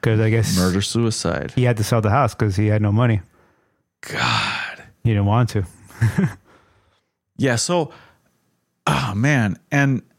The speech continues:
Speaker 2: I, so you gotta imagine that the murder suicide, there, there must, it's probably more of a despair
Speaker 1: Oh, yeah.
Speaker 2: than,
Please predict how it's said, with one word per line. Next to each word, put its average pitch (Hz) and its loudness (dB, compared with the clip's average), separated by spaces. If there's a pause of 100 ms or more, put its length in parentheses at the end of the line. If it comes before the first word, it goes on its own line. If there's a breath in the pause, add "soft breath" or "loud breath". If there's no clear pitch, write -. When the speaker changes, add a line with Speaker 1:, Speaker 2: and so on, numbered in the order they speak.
(140)
Speaker 2:
I, 131 0
so 156 -4
you 147 2
gotta 220 2
imagine 151 2
that 113 -2
the 120 -2
murder 139 2
suicide, 107 -2
there, 107 -2
there 113 -2
must, 139 0
it's 123 -6
probably 175 0
more 113 2
of 98 -4
a 98 0
despair 104 -2 (1900)
Speaker 1:
Oh, 113 2
yeah. 98 0
Speaker 2:
than, 98 0